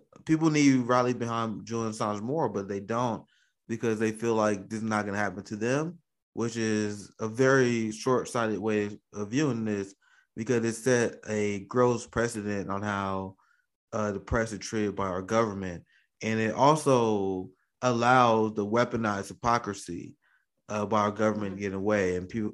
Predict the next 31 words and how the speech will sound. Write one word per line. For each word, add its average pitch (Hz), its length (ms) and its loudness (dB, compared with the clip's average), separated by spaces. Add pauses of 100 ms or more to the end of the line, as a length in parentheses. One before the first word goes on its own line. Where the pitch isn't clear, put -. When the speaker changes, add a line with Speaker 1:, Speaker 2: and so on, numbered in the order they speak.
Speaker 1:
and 95 120 -6
people 117 200 -2
need 110 140 0
to 104 40 2
understand 107 440 -4
that 87 240 -6 (440)
weaponized 127 640 4
hypocrisy, 107 640 -2
and 101 100 -2
this 113 160 -2
is 113 80 -8
what 107 140 0
the 104 80 0
United 107 260 2
States 101 400 -4 (1040)
mastered, 123 800 2
is 110 480 0
one 131 280 4
of 120 40 4
the 107 100 2
highest 127 460 4
forms 117 260 0
of 104 120 -4
corruption. 131 600 0 (440)
So 104 640 0 (240)
when 117 200 0
they 127 240 8
go 127 320 6
around 123 420 4
and 110 100 -4
pretend 113 720 0